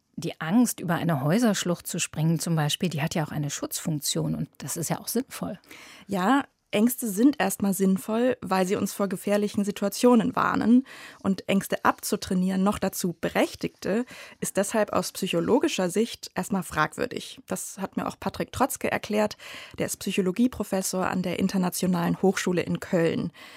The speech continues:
Speaker 2: Er meint, entscheidend beim Parkour ist das persönliche Erregungsmuster.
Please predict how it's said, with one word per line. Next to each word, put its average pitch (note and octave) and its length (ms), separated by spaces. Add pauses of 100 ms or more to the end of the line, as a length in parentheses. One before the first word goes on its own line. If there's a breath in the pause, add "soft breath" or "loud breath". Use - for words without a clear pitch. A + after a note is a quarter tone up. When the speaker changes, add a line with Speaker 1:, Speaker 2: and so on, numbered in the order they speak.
(280 loud breath)
Speaker 2:
Er G#3 120
meint, G#3+ 400
entscheidend G#3 500
beim F3+ 180
Parkour G#3+ 520
ist - 160
das F3+ 100
persönliche G3+ 680
Erregungsmuster. - 1080